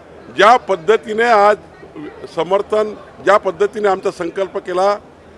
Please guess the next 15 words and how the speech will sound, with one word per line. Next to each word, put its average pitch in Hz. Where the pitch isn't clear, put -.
मला 170
वाटतं 190
कोणीही, 208
कोणीही 202
लोकप्रतिनिधीला 190
डावलणार 175
नाही. 208
आणि 160
हा 202
संकल्पच 214
याच्याकरता 190
आहे 151
की 180
महाविजयाचा 196
आहे. 151